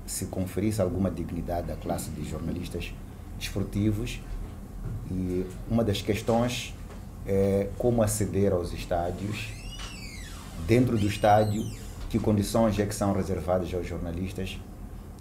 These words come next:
como é que deve ser feita a cobertura jornalística, e o, o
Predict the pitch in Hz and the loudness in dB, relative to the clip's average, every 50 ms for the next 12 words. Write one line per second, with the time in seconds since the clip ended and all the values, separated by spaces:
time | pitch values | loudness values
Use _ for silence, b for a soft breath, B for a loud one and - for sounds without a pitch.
0 | - - - 113 120 117 101 95 110 113 110 - 120 113 107 - - - 110 107 | -4 2 4 6 6 6 6 4 4 4 4 6 4 4 4 2 4 6 6 6
1 | 104 104 104 - - 104 92 92 90 95 - 104 98 95 90 92 85 85 90 85 | 8 4 2 0 0 0 0 0 -2 -2 0 0 2 2 0 0 -2 -2 -4 -4
2 | 85 92 92 - - 95 90 - 101 95 - B B B B B B B B - | -4 -4 -4 -4 -4 -6 -6 -4 -6 -6 -6 B B B B B B B B -12
3 | - - - 87 87 87 90 90 90 87 87 - - - - | -10 -8 -6 -4 -2 -2 0 0 0 -2 -4 -6 -8 -8 -8